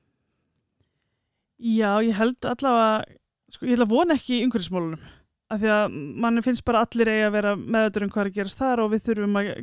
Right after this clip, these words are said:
grípa til aðgerða. En í jafnréttismálunum, já, þá held ég alveg að það geti skipt máli. Og maður sé meðvitaður um það að,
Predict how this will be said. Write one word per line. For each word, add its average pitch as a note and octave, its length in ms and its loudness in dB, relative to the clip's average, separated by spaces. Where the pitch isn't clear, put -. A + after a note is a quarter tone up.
grípa G3+ 280 -4
til G3 140 -4
aðgerða. D#3+ 320 -6
En A3 140 2
í A3 80 4
jafnréttismálunum, G#3+ 880 0
já, D#3 140 -2
þá B3 80 -4
held A3+ 160 0
ég G#3+ 80 2
alveg G3 140 -2
að - 40 -18
það G3+ 140 -2
geti F3 160 -10
skipt - 220 -12
máli. - 240 -10
Og G#3+ 180 0
maður A3 220 2
sé A#3 100 2
meðvitaður G#3+ 600 2
um G3+ 40 -2
það G#3 400 0
að, G3+ 300 -2